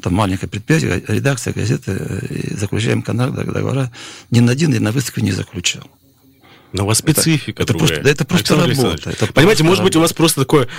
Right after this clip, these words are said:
Speaker 2: а я не хочу сказать,
Speaker 1: Ме-,
Speaker 2: такая вот старая школа какая. Может быть,
Speaker 1: нет,
Speaker 2: сейчас по-другому
Speaker 1: нет.
Speaker 2: надо? Вы не
Speaker 1: Место
Speaker 2: думаете?
Speaker 1: заключения контракта не главное.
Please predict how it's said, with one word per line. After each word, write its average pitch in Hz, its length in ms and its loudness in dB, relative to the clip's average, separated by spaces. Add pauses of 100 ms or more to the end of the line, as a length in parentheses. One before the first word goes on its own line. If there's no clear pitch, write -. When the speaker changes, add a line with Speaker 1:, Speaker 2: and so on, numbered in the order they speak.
Speaker 2:
а 120 100 4
я 147 140 4
не 160 100 2
хочу 139 240 0
сказать, 110 220 4
Speaker 1:
Ме-, 123 60 6
Speaker 2:
такая 156 140 4
вот 151 140 2
старая 185 460 4
школа 175 500 4
какая. 95 320 -2
Может 123 180 2
быть, 117 100 4
Speaker 1:
нет, 95 60 -2
Speaker 2:
сейчас 151 180 2
по-другому 151 420 4
Speaker 1:
нет. 175 100 2
Speaker 2:
надо? 82 300 0
Вы 95 180 2
не 143 60 6
Speaker 1:
Место 180 160 4
Speaker 2:
думаете? 104 260 0 (160)
Speaker 1:
заключения 117 720 2
контракта 107 480 0
не 113 100 4
главное. 76 680 -6